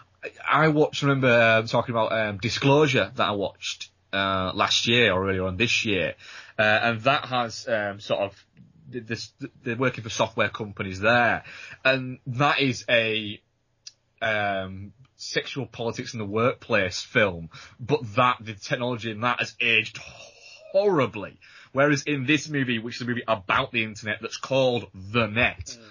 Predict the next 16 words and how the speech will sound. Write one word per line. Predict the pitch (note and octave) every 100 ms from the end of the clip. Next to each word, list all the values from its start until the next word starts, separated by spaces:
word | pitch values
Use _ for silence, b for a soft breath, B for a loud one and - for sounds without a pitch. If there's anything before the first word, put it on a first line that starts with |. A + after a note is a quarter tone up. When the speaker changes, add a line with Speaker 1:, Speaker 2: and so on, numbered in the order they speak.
| -
Speaker 1:
hasn't | B2 B2 A2+
actually | G#2+ - - G#2+
aged | G#2+ G#2
that | G2+ -
bad. | C3 A#2+ F#2+
So | - G#2+
I, | G#2 G#2 A#2
I | B2
was | A#2+
quite | C3+ A2+
surprised | - C3 B2 B2
on | F2 E2
that. | - _ _ _ _ _ _ _ _ _ _ _ _ -
Speaker 2:
Fair | D#4 D4+
enough. | C#4+ D3 - - -
I'm, | A3+